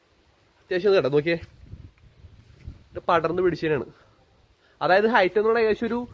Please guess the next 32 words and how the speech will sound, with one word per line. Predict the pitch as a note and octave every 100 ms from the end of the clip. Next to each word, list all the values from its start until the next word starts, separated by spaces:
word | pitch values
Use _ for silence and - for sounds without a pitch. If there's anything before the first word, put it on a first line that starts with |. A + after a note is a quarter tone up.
| _ _ _ F3+
ഏ, | F3+ F3 F3 F3 -
പതിനെട്ട് | F#3 F#3 F#3+ A3+
അടിയോളം | A3 G#3+ A3
ഹൈറ്റ് | F3+ A#3 A3+
വന്നിട്ടുണ്ട് | F#3+ F#3+ E3+ B2+
ഇപ്പൊ. | F2+ - - -
അതിപ്പോ | C#3 D#3+
ഏതായാലും | F#3 G3+
കട്ട് | F#3+ -
ചെയ്ത് | G3+ A3+
കൊടുക്കണം. | F3 C#3 - - - - - - - - - - - - - - - - - - - - - -
ഏതായാലും | G3 G#3 G3+
ഓക്കെ | A3+ G#3
ഏട്ടാ, | G3+ - - _ G3+
thank | F#3 F#3 F#3
you. | - D#3+
ദേ, | G3+ G3
ഞാനിപ്പോ | F#3 F#3+ G3+
ഒരെണ്ണം | G3+ F3+
പ-, | F3+ F3+
പൊറി-, | F3 D#3+ - - F3
ദേ, | F#3 F3+
പറിക്കാൻ | D3+ E3+ D#3
വേണ്ടി | E3+ D#3
ഒരെണ്ണം, | G#2 - - C3+ C#3
ഇന്ന് | D3+
ഒരെണ്ണം | D3+ D3
പറിക്കാം. | A2+ F#2+ - _ _ _ _ _ _ _ _ - A2+
ദേ, | A2 _ _ _ _ _ _ _ _ _ _
ഇതാണ്, | C#3 C3+ D3 - _ _ -
ഇത് | C#3
കണ്ട, | A#2+